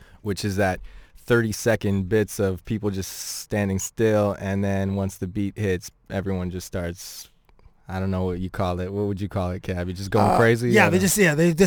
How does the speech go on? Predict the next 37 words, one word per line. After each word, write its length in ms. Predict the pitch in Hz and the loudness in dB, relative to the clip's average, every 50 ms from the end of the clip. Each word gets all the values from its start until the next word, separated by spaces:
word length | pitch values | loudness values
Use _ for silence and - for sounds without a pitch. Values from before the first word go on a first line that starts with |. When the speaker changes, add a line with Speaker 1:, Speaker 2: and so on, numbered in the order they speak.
| - | 8
Speaker 2:
start 160 | 233 226 208 190 | 8 8 8 8
Speaker 1:
just 80 | 175 | 8
Speaker 2:
wilding 360 | 175 190 185 175 170 165 151 | 8 10 10 10 8 8 6
out. 220 | 147 135 120 123 - | 4 2 0 -2 -4
Speaker 1:
Yeah. 360 | 92 92 92 90 85 - - - _ _ _ - - - - - - - - - _ | -4 -4 -4 -4 -4 -6 -10 -16 _ _ _ -20 -20 -20 -20 -20 -20 -20 -20 -20 _
So, 160 | - - 131 123 | -4 2 4 6
I 120 | 123 123 | 6 6
mean, 300 | 131 135 131 131 127 127 | 4 4 2 2 4 6
um, 400 | 120 120 120 117 117 113 113 - _ - | 6 8 8 8 8 6 2 -2 _ 2
yeah, 300 | 117 123 139 143 127 - | 6 8 10 10 10 8
he, 480 | 127 - - 151 160 175 180 156 - - _ _ _ _ | 6 2 -2 -4 -4 -4 -4 -6 -8 -10 _ _ _ _
he 260 | - - - 156 190 | -12 -6 -2 0 2
made 220 | 220 226 196 147 120 | 4 4 4 6 6
that 220 | 117 113 104 101 | 6 6 6 4
track, 340 | - - 123 117 113 104 - | 2 2 4 4 4 4 4
like, 180 | 107 95 - | 2 0 0
a 40 | 101 | 0
year 220 | 101 113 135 139 123 | 0 2 2 2 2
before 360 | 107 101 - - 110 113 104 | 0 -2 -2 0 2 2 4
that 180 | 104 95 87 - | 2 2 0 0
parody 340 | - 120 117 113 104 101 95 | 2 2 4 2 2 0 0
was 220 | 95 92 90 90 | -4 -4 -6 -6
done, 560 | 92 95 117 139 175 170 113 95 87 87 - _ _ _ _ _ _ _ _ _ _ _ _ _ _ - _ - | -4 0 2 2 4 4 2 2 0 -4 -8 _ _ _ _ _ _ _ _ _ _ _ _ _ _ -14 _ -2
and 220 | 101 104 107 110 | 0 2 4 4
then, 260 | 113 110 110 110 110 110 | 4 4 6 6 6 6
uh, 340 | 107 107 104 101 101 101 - | 6 6 6 6 4 2 0
I 120 | - 117 120 | 0 0 2
guess 220 | 139 147 - - | 2 2 4 4
it 60 | 156 | 4
was 160 | 139 127 113 | 2 2 2
just 120 | 123 123 - | -2 -2 0
some 180 | - 120 110 | 0 0 2
dorm 340 | 104 110 110 123 147 160 147 | 2 4 4 4 6 6 6
room 180 | 123 110 104 98 | 6 4 4 2
kids 460 | - 110 104 101 98 98 98 95 - | 2 2 4 4 4 2 0 -4 -2
that 280 | - 110 107 104 104 98 | 2 4 4 4 4 2
decided 600 | 107 104 - - 117 110 107 107 107 104 98 | 0 -2 0 4 4 6 6 6 6 4 2